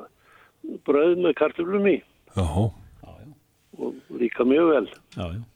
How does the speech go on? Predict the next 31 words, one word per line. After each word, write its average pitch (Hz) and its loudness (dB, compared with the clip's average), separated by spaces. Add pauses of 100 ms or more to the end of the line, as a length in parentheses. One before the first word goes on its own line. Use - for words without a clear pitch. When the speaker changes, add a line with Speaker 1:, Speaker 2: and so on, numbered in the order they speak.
(120)
Speaker 3:
já, 85 -10
já. 85 -10 (1300)
Já, 135 4 (160)
ég 208 2 (320)
heyri 180 4
að 160 4
þú 190 6
ert 156 0
mjög 180 6
vel 165 4
að 156 6
þér 151 4
í 175 2 (160)
<laughs> - -2
þessum - -4
fræðum, 190 4
en, 143 2 (140)
en 175 2
er 196 4
þetta, 185 4 (460)
kemur, 175 2
koma 185 4
þær 185 6
upp 170 2
úr 190 4
jörðinni 196 6 (640)
og 127 -4
er 170 6
það 170 4
tíndar 196 4
eða 170 4